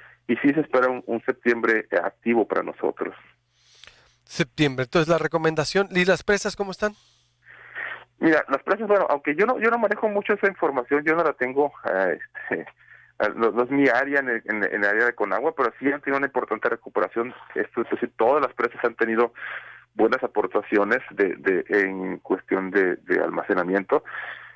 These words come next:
Speaker 1: Ahí te fal-, me faltaría un poquito la cuestión técnica, no, si no te tengo tanta, tanta, no estoy tan metido en esa área, pero pues las lluvias que se esperan todavía para,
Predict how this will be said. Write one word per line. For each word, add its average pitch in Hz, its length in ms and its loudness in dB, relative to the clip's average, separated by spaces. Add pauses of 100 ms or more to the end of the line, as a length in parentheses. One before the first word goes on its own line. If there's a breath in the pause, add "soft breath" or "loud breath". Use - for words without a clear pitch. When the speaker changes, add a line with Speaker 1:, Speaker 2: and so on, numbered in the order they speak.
Speaker 1:
Ahí 117 320 0
te 156 140 -2
fal-, 139 200 -2 (100)
me 117 160 0
faltaría 117 300 0
un 117 40 -12
poquito - 320 -2
la 120 60 0
cuestión 113 380 -2
técnica, 104 420 -2
no, 107 200 0
si - 60 -10
no 110 140 -6
te 113 140 -2
tengo 107 320 0
tanta, 104 580 -4
tanta, 101 920 -2
no 110 160 2
estoy 127 200 0
tan 123 200 -2
metido 113 300 2
en 117 100 0
esa 113 140 0
área, 180 140 0
pero 139 200 0
pues 110 100 -6
las 110 120 -4
lluvias 165 400 2
que 127 180 0
se 104 60 -6
esperan 139 420 0
todavía 117 440 0
para, 98 280 -2